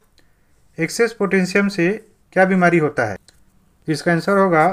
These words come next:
hyperkalemia, इसका ऑप्शन ए इसका आंसर हो जाएगा। इसके बाद देखिए सिक्स्थ नंबर, the blank at the reception center handle all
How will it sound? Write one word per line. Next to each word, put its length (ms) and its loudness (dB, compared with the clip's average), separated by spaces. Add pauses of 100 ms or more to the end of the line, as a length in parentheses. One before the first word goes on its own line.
(240)
hyperkalemia, 1500 0 (380)
इसका 240 -2
ऑप्शन 240 -2
ए 60 -2
इसका 180 -6
आंसर 220 -2
हो 100 2
जाएगा। 320 0 (840)
इसके 220 0
बाद 140 0
देखिए 260 0
सिक्स्थ 300 -4
नंबर, 440 2
the 180 2
blank 280 2 (560)
at 220 2
the 120 2
reception 520 -2
center 440 2
handle 340 0
all 200 2